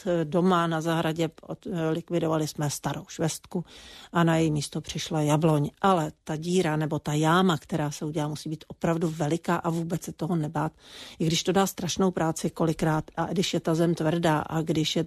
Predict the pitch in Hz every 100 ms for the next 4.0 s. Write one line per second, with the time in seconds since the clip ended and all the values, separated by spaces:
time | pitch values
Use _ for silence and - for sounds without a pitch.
0 | - 175 165 160 160 165 156 - 185 -
1 | 156 - 175 175 - 165 160 - - -
2 | 170 175 170 - - - 185 165 156 170
3 | - 180 170 165 165 - - 196 180